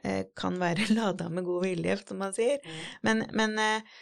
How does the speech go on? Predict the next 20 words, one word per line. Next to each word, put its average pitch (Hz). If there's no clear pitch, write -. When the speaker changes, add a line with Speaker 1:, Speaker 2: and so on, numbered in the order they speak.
Speaker 1:
når 226
det 226
gjelder 208
formidling, 202
så 220
er 175
det 190
jo, 220
jeg -
synes 254
det 277
er 262
litt 262
annerledes, 202
og 220
jeg 233
tenker 208
at, 180
eh, 202
em, 196